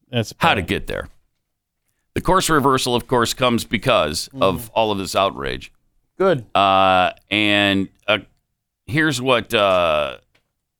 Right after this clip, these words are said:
Speaker 2: a cryptocurrency entrepreneur said on Saturday. "It's hard for me to openly criticize a company I used to love."
Speaker 1: Yeah, this is the guy who started it, yeah.
Speaker 2: "And gave so much to. But PayPal's new A U P goes against everything I believe in." From, from one of the founders.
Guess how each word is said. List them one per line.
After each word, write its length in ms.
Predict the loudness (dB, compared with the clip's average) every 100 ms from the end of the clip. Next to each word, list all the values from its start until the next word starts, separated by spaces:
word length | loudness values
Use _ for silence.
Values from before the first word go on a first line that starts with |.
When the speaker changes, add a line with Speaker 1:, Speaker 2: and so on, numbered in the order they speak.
| -2
Speaker 2:
a 160 | -2 0
cryptocurrency 960 | -2 -2 0 -2 -2 -2 -2 -4 -2
entrepreneur 600 | -2 -2 -6 -4 -2 -2
said 240 | -2 0
on 100 | 0
Saturday. 540 | -2 -2 -2 -2 -6 -10 _ _ _
"It's 200 | -4 -2
hard 280 | 2 2 2
for 100 | 0
me 120 | 2
to 120 | 2 0
openly 440 | -2 0 0 -2
criticize 520 | -2 -4 -2 -4 -4
a 60 | -8
company 340 | -8 -8 -8
I 40 | -12
used 260 | -12 -16 -16
to 60 |
love." 420 | -6 -2 0 0
Speaker 1:
Yeah, 100 | 0 0
this 80 |
is 60 | 0
the 60 | 0
guy 180 | 0 -2
who 40 |
started 360 | -4 -4 -4 -8
it, 100 | -10
yeah. 200 | -10 -4
Speaker 2:
"And 180 | -2 -2
gave 200 | -2 -2
so 120 | -2
much 280 | -2 -2 -6
to. 260 | -10 -10 -12 _ _ _ -20 _ -4
But 440 | 0 2 2 0
PayPal's 500 | 0 0 2 0 0
new 180 | 2 0 0
A 80 | -2
U 240 | -2 -6
P 240 | -6 -8
goes 240 | -2 -2 -2
against 320 | -2 -4 -2
everything 420 | -2 -2 -2 -2 -2
I 80 |
believe 340 | -4 -6 -8 -8
in." 200 | -12 -16 _ _ _ _ _ -2
From, 260 | 0 0
from 200 | 0 2
one 140 | 4 2
of 60 |
the 60 | 0
founders. 580 | 0 0 -2 -6 -12